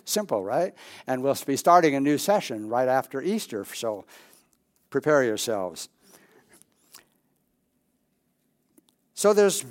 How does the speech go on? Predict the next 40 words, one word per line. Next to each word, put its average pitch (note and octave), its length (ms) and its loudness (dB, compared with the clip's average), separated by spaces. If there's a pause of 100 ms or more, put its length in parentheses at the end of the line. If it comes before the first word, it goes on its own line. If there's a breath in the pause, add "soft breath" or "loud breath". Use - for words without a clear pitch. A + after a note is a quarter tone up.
n-, F#3+ 100 -2
some G3 200 -4
New F#3+ 140 4
Testament C#3+ 520 0
models A#2 440 -2
too, D3+ 200 0
though. A2 200 -2
Those D#3+ 240 0
are D#3+ 60 0
both C#3+ 300 2
man-made, C3+ 720 0
man-constructed, B2 1200 -4
and G#2+ 160 -6
conceived. C3 540 -4
That's F3 240 -4
helpful B2 320 -2
sometimes. A2+ 720 -8 (880 soft breath)
But - 100 -4
always G3 400 6
we F3 100 2
want E3+ 180 4
to D#3 80 -4
come D#3 120 -2
back D3 240 4
to D3 100 -4
the D3 100 2
Word, C3 420 0
don't A#2+ 240 -4
we? G2+ 140 -4
Because A#2 320 -6
the C3 100 0
Word F3 280 2
is D3+ 140 0
our C3+ 160 4
basis C#3+ 540 0
of B2+ 140 -6
truth. G#2+ 380 -4
That's C#3 260 -2
where C#3 120 -2
we, B2+ 240 -2